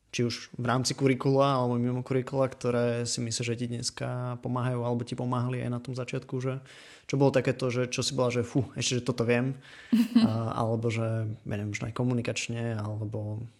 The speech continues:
Speaker 1: hoci ako?
Speaker 2: O, tak určite tie, tie teoretické vedomosti majú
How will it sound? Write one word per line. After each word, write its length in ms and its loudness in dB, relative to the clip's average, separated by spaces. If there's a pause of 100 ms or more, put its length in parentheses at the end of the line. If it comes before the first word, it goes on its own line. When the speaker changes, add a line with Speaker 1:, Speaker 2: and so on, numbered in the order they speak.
(140)
Speaker 1:
hoci 320 -2
ako? 160 -8 (320)
Speaker 2:
O, 240 -2
tak 320 -8 (240)
určite 320 -2
tie, 400 2 (240)
tie 160 0
teoretické 800 6
vedomosti 720 2
majú 480 8